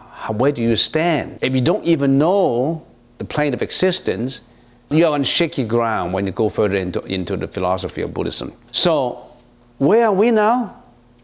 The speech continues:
Identify yourself. In which location? You are, we are all, you and I, we are in the desire realm, kama dhatu. Why are we in the desire realm?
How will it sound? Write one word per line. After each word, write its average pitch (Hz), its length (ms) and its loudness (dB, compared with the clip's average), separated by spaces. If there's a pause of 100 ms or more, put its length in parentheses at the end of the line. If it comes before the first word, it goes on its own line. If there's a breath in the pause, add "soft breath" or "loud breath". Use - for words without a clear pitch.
(340)
Identify 196 560 2
yourself. 220 460 2
In 156 60 2
which 196 160 0
location? 165 600 0
You 170 140 4
are, - 260 0
we 151 240 0
are 113 400 0
all, 110 640 0
you 113 120 2
and 107 120 0
I, 123 480 -2 (340)
we 127 160 2
are 120 120 -2
in 120 120 -2
the 110 80 0
desire 113 600 0
realm, 78 460 -6 (100)
kama 147 360 0
dhatu. 104 600 -4 (1300 loud breath)
Why 113 260 0
are 131 40 0
we 139 140 2
in 131 80 2
the 127 60 2
desire 123 440 0
realm? 147 380 0